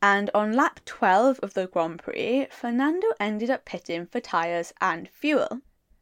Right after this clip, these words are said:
So here's the thing. Cars that started further back on the grid would usually opt to have a pretty heavy fuel load.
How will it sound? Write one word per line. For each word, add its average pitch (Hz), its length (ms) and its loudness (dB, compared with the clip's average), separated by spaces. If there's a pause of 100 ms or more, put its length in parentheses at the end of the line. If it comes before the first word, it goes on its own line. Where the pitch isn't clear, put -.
So 311 300 8
here's 269 380 4
the 233 100 0
thing. - 460 -4 (340)
Cars 370 320 6
that - 140 -4
started 220 340 0
further 294 380 0
back 196 360 0
on 214 220 -4
the 208 80 -4
grid 165 400 0
would 202 260 -2
usually 277 480 0
opt - 240 0
to 202 60 -10
have 180 180 -2
a 208 140 -4
pretty - 400 -4
heavy 180 500 -4
fuel 247 440 -2
load. 123 340 -2